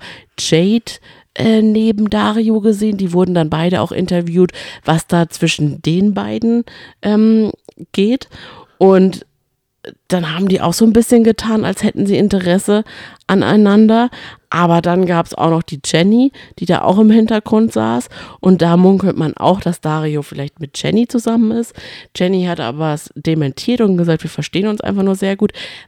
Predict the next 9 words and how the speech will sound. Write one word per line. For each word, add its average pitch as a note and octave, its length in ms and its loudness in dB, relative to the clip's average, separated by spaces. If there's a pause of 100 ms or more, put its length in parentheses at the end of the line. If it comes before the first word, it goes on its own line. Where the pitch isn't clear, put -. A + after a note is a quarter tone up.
Was D#3+ 520 -4 (500)
geht G#3 320 2
da E3 180 4
mit E3 280 4
Dario? E3+ 640 0
Ich - 200 -10
weiß F3+ 260 -4
nicht, F3+ 200 -2
aber D#3 220 -2